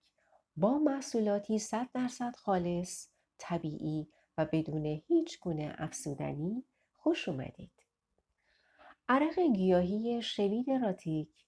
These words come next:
یکی از محصولات این فروشگاهه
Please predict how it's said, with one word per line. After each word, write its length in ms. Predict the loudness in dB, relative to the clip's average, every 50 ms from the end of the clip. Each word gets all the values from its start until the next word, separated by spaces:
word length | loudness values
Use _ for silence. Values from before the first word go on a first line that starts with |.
| _ _ _ _ _ _
یکی 320 | 4 4 4 4 4 2 -2
از 280 | -2 -2 -4 -4 -2
محصولات 680 | -2 -2 -2 -2 -6 -6 -4 -2 0 0 0 0 0 -2
این 280 | -2 -2 -2 -2 -2
فروشگاهه 920 | -2 0 0 2 2 0 -2 -4 -4 -2 -2 0 0 -2 -2 -4 -6 -8